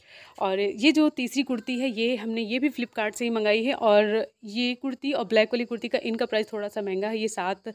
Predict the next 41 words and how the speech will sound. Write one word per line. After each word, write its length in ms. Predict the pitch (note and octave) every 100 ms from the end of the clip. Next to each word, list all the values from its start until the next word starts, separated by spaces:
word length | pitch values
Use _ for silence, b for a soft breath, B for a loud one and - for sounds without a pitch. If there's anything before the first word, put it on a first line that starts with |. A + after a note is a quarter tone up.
| B B B -
के 60 |
करीब 340 | G#3+ G#3+ G#3+ A3+
है। 120 | G3
और 320 | - G3+ G3
जो 280 | F#3 G#3 G#3
सबसे 220 | C4 C4+
पहली 260 | B3+ G#3 G#3+
कुर्ती 280 | A#3 A3+
थी, 120 | A3+ A#3+
वो 260 | G3 G3
तीन, 340 | G3 G3+ G3+ G#3+
साढ़े 260 | G#3 F#3
तीन 200 | G3 G#3
के 80 | A3
करीब 260 | A3 G#3 G#3
थी। 180 | B3+ C4+ B B -
रेट 180 | A#3 C4
अगर 200 | A#3+ A#3
आप 180 | A3+
लोग 140 | A#3+ A#3
क्लियर 240 | G#3+ F3+
करना 220 | G#3+ G#3+
चाहते 280 | A3 G#3+ G#3
हैं, 40 | A#3
तो 100 | G#3+
आप 120 | F#3+
लोग 100 | G#3+
जरी-, 520 | G3+ G3+ A#3 - -
ज़रूर 200 | A3 A#3
कमेंट 320 | A#3+ G3+ G#3+
करके 220 | A3+ A3
बताइएगा, 320 | G#3+ G3+ G#3 A3+
तो 120 | A#3
ज़रूर 280 | F#3+ F#3+ G3+
मैं 120 | G#3
प्राइस 280 | G3 G3 G#3+
बता 180 | G3+
दूँगी 240 | G3 G3+ A3
आप 180 | G#3+ G#3+
लोगों 120 | G#3+
को। 220 | C#4+ D#4+